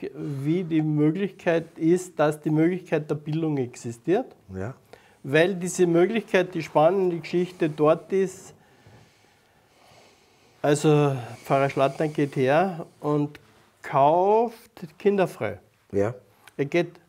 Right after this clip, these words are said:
Speaker 1: ja?
Speaker 2: Ja.
Speaker 1: Er hat mir also, ich, ich war in dem Dorf auch drinnen, weil ich die Filmaufnahmen gemacht
Speaker 2: Mhm.
Speaker 1: hab, ja,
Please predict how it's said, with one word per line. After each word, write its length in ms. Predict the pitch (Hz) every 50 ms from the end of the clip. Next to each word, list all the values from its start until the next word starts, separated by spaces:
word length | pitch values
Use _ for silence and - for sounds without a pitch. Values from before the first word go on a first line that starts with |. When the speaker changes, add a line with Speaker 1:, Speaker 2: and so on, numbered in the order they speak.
| _ _
Speaker 1:
ja? 240 | - 120 151 208 208 - - _ _
Speaker 2:
Ja. 220 | 107 113 120 127 127 - - _ _ _ _ _ _ _ _ _ _ _ -
Speaker 1:
Er 140 | 127 123
hat 140 | 143 165 170
mir 120 | 185 185 180
also, 460 | 165 160 151 151 156 143 135 131 - -
ich, 200 | 139 131 147 135 135 - -
ich 120 | 139 135
war 200 | 131 139 151 160
in 100 | 156 147
dem 220 | 135 131 123 120 123
Dorf 320 | 131 131 151 165 156 -
auch 220 | 131 110 104 -
drinnen, 400 | - - - 110 98 101 104 107 101 _ - -
weil 380 | - 135 127 127 123 120 120
ich 80 | 120 117
die 100 | 120 117
Filmaufnahmen 880 | - - 147 160 170 165 151 131 123 - - 123 113 110 113 117 120
gemacht 340 | - 117 107 104 101 - - -
Speaker 2:
Mhm. 40 |
Speaker 1:
hab, 180 | 87 82 87 92
ja, 260 | 113 117 139 151 151